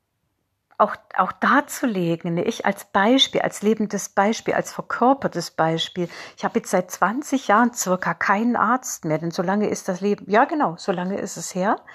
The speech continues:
Und außer zwischendrin, dass er mal ein Zahnarzt war, aber weder ein Frauenarzt noch irgendwas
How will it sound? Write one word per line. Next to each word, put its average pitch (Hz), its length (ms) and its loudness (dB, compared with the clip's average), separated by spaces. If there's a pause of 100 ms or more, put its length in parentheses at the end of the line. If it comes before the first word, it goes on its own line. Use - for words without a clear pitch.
(680)
Und 208 400 0
außer 226 320 2
zwischendrin, 202 540 -4
dass 185 180 -4
er 180 80 -4
mal 170 140 -6
ein 160 100 -14
Zahnarzt - 760 -2
war, 147 220 -10
aber 160 280 -6
weder 233 220 4
ein 247 80 0
Frauenarzt 196 880 -2
noch 185 160 -8 (140)
irgendwas 269 880 0